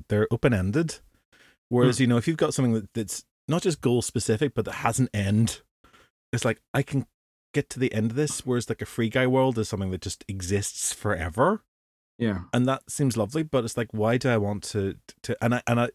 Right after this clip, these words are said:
Speaker 1: I know from having played some of these sort of games online before, um, ah, gosh, I downloaded, I've been playing Candy Crush again this week just to kind of do
Speaker 2: <laughs>
Speaker 1: something with my head, and I haven't played Candy Crush in several years.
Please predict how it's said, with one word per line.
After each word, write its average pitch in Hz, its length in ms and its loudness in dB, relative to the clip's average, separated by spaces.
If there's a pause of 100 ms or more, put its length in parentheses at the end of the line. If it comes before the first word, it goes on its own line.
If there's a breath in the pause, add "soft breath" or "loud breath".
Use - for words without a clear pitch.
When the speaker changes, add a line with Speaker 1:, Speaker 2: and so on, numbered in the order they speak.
Speaker 1:
I 120 140 2
know 117 400 4
from 113 180 -4
having 101 320 -4
played 98 380 -4
some 92 260 -6
of 85 100 -6
these 90 180 -8
sort 87 120 -8
of 85 80 -10
games 82 680 -8 (260)
online 80 380 -8
before, 90 640 -6 (680 loud breath)
um, 85 500 -6 (280)
ah, - 240 -12
gosh, 104 280 -6
I 107 120 -2
downloaded, 92 460 -2 (220)
I've 98 120 -6
been 104 100 0
playing 107 240 -2
Candy 98 300 -4
Crush 117 260 -6
again 113 180 -4
this 120 140 -4
week 117 80 -6
just - 220 -6
to - 80 -4
kind 92 180 -2
of 80 140 -6
do 95 180 0
Speaker 2:
<laughs> - 0 -
Speaker 1:
something 117 240 -2
with 95 140 -2
my 82 120 -6
head, 98 180 -4
and 117 100 -2
I 110 40 -4
haven't 117 220 -4
played 87 140 -8
Candy 85 240 -10
Crush 104 260 -8
in 87 80 -8
several 78 340 -12
years. 98 440 -6